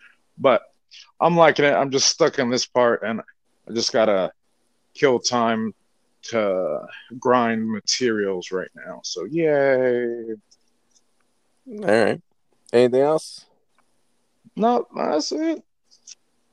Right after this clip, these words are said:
Speaker 2: All right. Uh, as I was telling these gentlemen off air last time, uh, I am officially now a doctor, not of medicine,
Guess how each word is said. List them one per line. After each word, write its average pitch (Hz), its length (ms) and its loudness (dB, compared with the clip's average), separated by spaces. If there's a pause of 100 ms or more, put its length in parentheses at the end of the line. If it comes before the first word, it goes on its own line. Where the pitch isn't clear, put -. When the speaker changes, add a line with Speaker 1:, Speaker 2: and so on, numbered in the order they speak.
(140)
Speaker 2:
All 78 80 -10
right. 92 320 -8 (800)
Uh, 117 260 2 (120)
as 135 200 2
I 156 100 6
was 151 140 0
telling 143 400 -4
these 131 220 -8
gentlemen 123 460 -4
off 110 240 -2 (120)
air 107 440 0
last 107 560 -4
time, 98 500 -6 (360)
uh, 101 260 0 (100)
I 110 100 0
am 113 200 -2
officially 117 480 -6
now 107 280 0
a 107 100 -4
doctor, 110 680 2 (580)
not 120 220 2
of 135 160 2
medicine, 120 600 -4